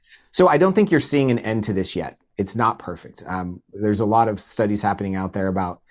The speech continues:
uh, entities that are still trying to, to penetra-, penetrate, uh, our governmental systems.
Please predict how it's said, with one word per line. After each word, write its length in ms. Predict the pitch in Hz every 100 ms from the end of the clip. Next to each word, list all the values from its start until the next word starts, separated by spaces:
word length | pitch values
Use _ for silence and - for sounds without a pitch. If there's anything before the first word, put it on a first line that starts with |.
| _ _ -
uh, 260 | 92 85 80 _
entities 440 | 107 101 95 104 95
that 100 | 98
are 80 | 95
still 320 | - 113 95
trying 260 | - 92
to, 180 | 90 -
to 180 | - -
penetra-, 480 | - 98 90 95 95 _ -
penetrate, 640 | 151 113 - 95 76 - _ _ _ 95
uh, 120 | 95
our 120 | 98
governmental 420 | 101 98 98 92
systems. 520 | 87 98 - 95 95